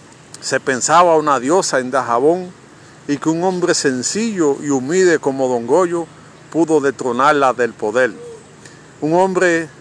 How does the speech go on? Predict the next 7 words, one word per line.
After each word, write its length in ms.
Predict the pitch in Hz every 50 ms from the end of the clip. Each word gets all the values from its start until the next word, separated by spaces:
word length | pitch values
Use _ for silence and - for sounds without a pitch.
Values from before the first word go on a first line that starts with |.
| - - - -
poco 320 | - 160 196 196 - 185
conocido, 800 | - - 170 165 156 143 120 - - 190 202 220 208 226 247 240 208 - - - - - -
pero 220 | - 156 151 135
con 200 | - - 139 151
un 120 | 165 185 170
trabajo 520 | - 156 143 135 151 170 175 160 160 151
comunitario 920 | - - 135 131 131 127 120 120 113 101 - 143 170 180 170 170 165 165